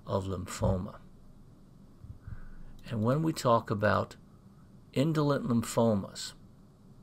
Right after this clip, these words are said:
indolent lymphomas are lymphomas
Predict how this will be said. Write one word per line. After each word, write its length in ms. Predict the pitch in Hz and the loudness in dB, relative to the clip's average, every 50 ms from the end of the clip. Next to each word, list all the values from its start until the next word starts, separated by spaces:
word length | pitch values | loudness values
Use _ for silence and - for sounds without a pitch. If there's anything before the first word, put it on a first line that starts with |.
| - - - - - - - - - - - - - - - - - - - - - - - | -20 -20 -20 -20 -20 -20 -20 -20 -20 -20 -20 -20 -20 -20 -20 -20 -20 -20 -20 -20 -20 -10 -4
indolent 420 | - 160 180 190 190 185 185 190 | -2 0 2 4 4 4 2 2
lymphomas 760 | 160 151 131 - - 131 117 120 120 117 117 117 113 - - | 2 0 0 0 2 4 4 6 6 6 6 4 4 2 0
are 120 | - 117 117 | 2 4 4
lymphomas 760 | 113 113 113 104 - - 120 117 123 123 120 120 113 - | 4 2 0 0 0 2 2 4 4 4 4 2 2 0